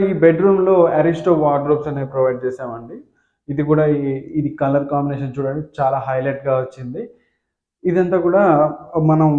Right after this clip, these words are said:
bottom to, ఆ, ceiling level వస్తుందన్నమాట.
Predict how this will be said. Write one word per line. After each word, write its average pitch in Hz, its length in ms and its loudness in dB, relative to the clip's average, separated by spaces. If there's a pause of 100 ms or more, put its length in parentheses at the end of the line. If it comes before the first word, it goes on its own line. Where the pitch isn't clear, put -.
(300)
bottom 165 360 6 (120)
to, 302 120 -2 (380)
ఆ, 135 380 -4
ceiling 196 400 -2
level 135 300 2 (500)
వస్తుందన్నమాట. 101 680 -10